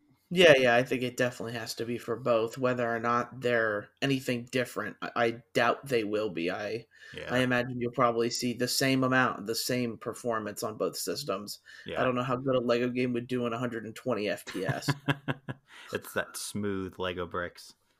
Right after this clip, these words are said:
Speaker 1: Yeah, it's the smooth
Speaker 2: <laughs>
Speaker 1: swing of a lightsaber, which they've always made so smooth.
Speaker 2: <laughs> Uh, another quick one, too, is that they did some, uh, data mining, and they found a possible new map for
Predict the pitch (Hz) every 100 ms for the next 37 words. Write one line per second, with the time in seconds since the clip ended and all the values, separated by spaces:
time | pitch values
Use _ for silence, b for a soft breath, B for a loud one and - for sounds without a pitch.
0 | - - 131 123 120 - 143 135 151 143
1 | 135 135 139 180 139 - 147 143 139 127
2 | 120 117 120 - 127 107 107 101 123 120
3 | - 127 120 131 127 120 110 110 120 104
4 | 101 117 90 - 107 67 101 - - -
5 | 208 - 240 233 B B B - 123 117
6 | 117 127 139 131 - 127 117 107 - 120
7 | 117 104 95 104 101 95 - b b b
8 | _ 110 110 107 - 104 104 101 101 98
9 | _ _ _ _ _ _ _ - 113 117
10 | 117 117 120 120 120 117 101 104 98 101
11 | 101 - 104 107 107 107 104 117 - 107
12 | 101 98 101 98 101 104 104 95 113 -
13 | _ - 104 101